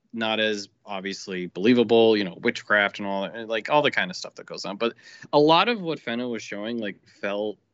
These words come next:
very down to earth, realistic, with a little bit of, like, you know,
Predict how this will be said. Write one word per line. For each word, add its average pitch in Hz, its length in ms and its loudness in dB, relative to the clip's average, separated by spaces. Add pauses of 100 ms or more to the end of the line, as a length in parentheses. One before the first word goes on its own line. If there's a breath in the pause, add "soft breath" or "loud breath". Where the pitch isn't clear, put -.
(120)
very 101 960 -2 (600)
down 107 280 2
to 104 60 -2
earth, 98 340 -6
realistic, 98 520 -2
with 101 180 -2
a 101 40 0
little 98 300 0
bit 101 160 2
of, 98 140 0
like, 98 260 2
you 135 60 4
know, 98 420 0